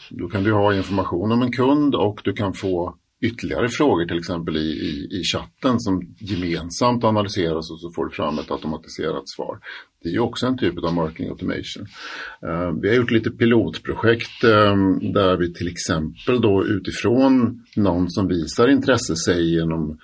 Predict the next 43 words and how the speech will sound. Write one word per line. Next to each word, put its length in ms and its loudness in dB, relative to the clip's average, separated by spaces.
att 140 -6
fylla 200 2
i 80 2
ett 100 -6
formulär 420 -4
på 160 -10
webben, 540 2
där 80 -2
vi 60 2
automatiskt 880 -2
kopplar 380 0
upp 260 2
den 400 4
som 180 -4
fyller 240 0
i 140 2
formulären 680 0
och 80 -4
vill 140 -2
bli 120 -6
kontaktad 800 0
med 420 4
en 120 -2
säljare. 600 2
Så 140 -10
att 60 -8
när 120 0
du 60 0
trycker 300 -2
på 80 0
knappen 440 0
på 140 2
webben 340 2
så 120 2
ringer 340 2
det 60 4
hos 160 0
säljaren 560 4
och 120 0
det 80 4
ringer 280 2
hos 120 -4
kunden. 420 -8